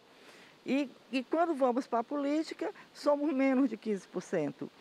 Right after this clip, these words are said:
Para você ter uma ideia, das vinte e duas prefeitas eleitas no estado do Piauí, mais de cinquenta por cento tem curso superior ou pós-graduação. Também, então, temos maior nível de escolaridade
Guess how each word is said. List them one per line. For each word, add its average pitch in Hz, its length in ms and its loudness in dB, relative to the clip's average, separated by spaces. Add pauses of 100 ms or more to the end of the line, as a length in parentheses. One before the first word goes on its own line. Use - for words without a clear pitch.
(260)
Para 208 120 0
você 240 200 2
ter 247 160 2
uma 240 200 2
ideia, 226 260 2
das 214 180 2
vinte 302 240 -6
e 302 40 -4
duas 262 240 -2
prefeitas 190 760 0
eleitas 202 680 4
no 175 100 -4
estado 170 400 -2
do 165 80 -12
Piauí, 180 580 0 (380)
mais 254 260 4
de 277 120 -8
cinquenta 247 420 0
por 240 160 -8
cento 254 240 0
tem - 160 -2
curso 262 380 -4
superior 240 680 2
ou 254 140 2
pós-graduação. 196 1160 2 (480)
Também, 214 360 4
então, 220 300 0
temos 226 280 4
maior 214 320 4
nível 254 380 4
de 247 120 -2
escolaridade 202 1000 2